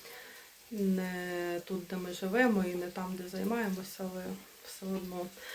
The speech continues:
поки Аліса була на заняттях, знову була, була тривога і загроза для Харкова, але, дякувати Богу, минулося. Так що неспокійно навіть вдень, вранці. Не знаю, що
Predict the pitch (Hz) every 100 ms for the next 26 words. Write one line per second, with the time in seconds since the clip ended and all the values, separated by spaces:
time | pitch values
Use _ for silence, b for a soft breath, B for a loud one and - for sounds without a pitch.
0 | B - 202 196 185 196 190 190 196 190
1 | 190 190 196 190 180 - 190 196 190 190
2 | 185 180 175 190 190 185 175 185 180 202
3 | 247 240 185 180 175 175 196 190 190 185
4 | 196 185 185 214 208 196 185 185 185 185
5 | 185 - - - B B B B B B
6 | B - 214 214 226 214 214 226 202 202
7 | 208 208 208 208 202 202 202 - 196 214
8 | - - 208 196 - B B B - B
9 | B B B B B B B - - 247
10 | 233 226 240 226 233 220 214 208 202 196
11 | 196 196 220 285 254 202 220 226 220 -
12 | 202 208 196 B B B B B B -
13 | 208 190 196 208 208 -